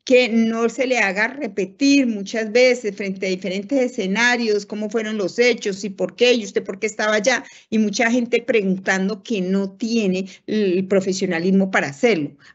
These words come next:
Ahí ustedes llaman al apoyo,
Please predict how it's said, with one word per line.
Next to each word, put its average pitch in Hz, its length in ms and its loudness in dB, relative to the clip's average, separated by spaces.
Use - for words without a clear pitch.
Ahí 214 280 4
ustedes 247 380 2
llaman 254 420 0
al 240 400 -4
apoyo, 202 920 -2